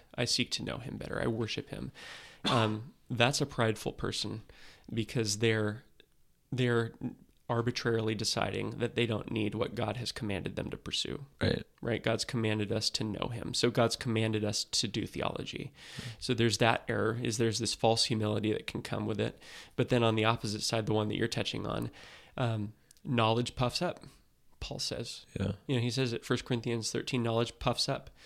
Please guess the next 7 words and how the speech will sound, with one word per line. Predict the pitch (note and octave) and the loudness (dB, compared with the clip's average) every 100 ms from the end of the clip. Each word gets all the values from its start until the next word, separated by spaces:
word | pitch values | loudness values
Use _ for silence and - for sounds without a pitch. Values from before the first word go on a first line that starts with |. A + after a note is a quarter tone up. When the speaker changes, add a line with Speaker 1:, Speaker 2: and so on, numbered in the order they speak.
| - | -12
Speaker 1:
but | B2+ A2+ - | 0 2 2
love | A#2 A2+ E3+ B2+ A#2 C#3 - _ _ _ _ - C#3 | 0 0 0 -2 -6 -12 -20 _ _ _ _ -16 2
builds | C3 D3 C#3 - A#2+ | 4 4 2 -4 -8
up." | A#2+ - - _ | -10 -12 -20 _
Speaker 2:
Yeah. | A2+ A2 - - - - - | -6 -6 -8 -16 -18 -16 -4
Speaker 1:
And | - A#2 | 2 4
so, | - C#3+ B2+ B2 | 4 4 4 2